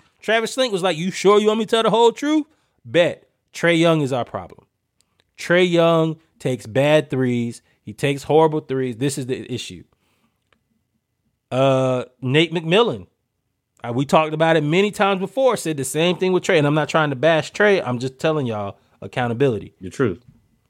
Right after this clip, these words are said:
Speaker 1: The truth was Nate McMillan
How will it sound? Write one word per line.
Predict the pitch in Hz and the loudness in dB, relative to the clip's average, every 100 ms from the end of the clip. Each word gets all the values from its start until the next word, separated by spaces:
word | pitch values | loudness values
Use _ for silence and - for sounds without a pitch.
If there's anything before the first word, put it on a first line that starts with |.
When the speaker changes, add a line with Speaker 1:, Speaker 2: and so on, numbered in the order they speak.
| _ _ _ - | _ _ _ -12
Speaker 1:
The | |
truth | 110 - 214 240 | -8 0 0 0
was | 165 202 262 190 180 202 _ _ _ _ _ _ _ _ - | 2 4 6 4 2 -2 _ _ _ _ _ _ _ _ -12
Nate | 107 139 196 | -2 2 2
McMillan | 208 147 185 185 185 185 | 0 0 2 2 0 -2